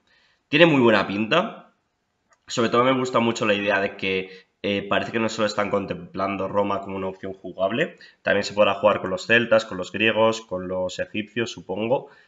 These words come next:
y eso mola un montón, porque me recuerda mucho al, al Imperium, ¿no? Al Imperium Civi-, no, al Imperium Civitas no miento, al Imperium tres, por ejemplo, que había distintas civilizaciones, ¿no? Cada una con sus unidades y tal,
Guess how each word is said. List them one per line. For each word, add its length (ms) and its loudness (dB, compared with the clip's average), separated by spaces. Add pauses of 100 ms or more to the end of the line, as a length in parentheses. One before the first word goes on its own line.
y 120 -2
eso 160 2
mola 180 4
un 80 2
montón, 400 0
porque 240 -6
me 80 -4
recuerda 380 0
mucho 480 2
al, 640 2 (280)
al 160 0
Imperium, 760 0 (120)
¿no? 240 2
Al 100 2
Imperium 600 0
Civi-, 360 -4
no, 140 -2
al 80 -2
Imperium 280 -6
Civitas 340 0
no 80 -6
miento, 260 -10
al 80 -8
Imperium 380 -12
tres, 240 -2
por 160 -8
ejemplo, 580 -4 (640)
que 800 2 (180)
había 280 6
distintas 560 0
civilizaciones, 760 -2
¿no? 220 -8
Cada 180 -6
una 160 -6
con 120 -4
sus 200 -14
unidades 440 0
y 60 -8
tal, 260 0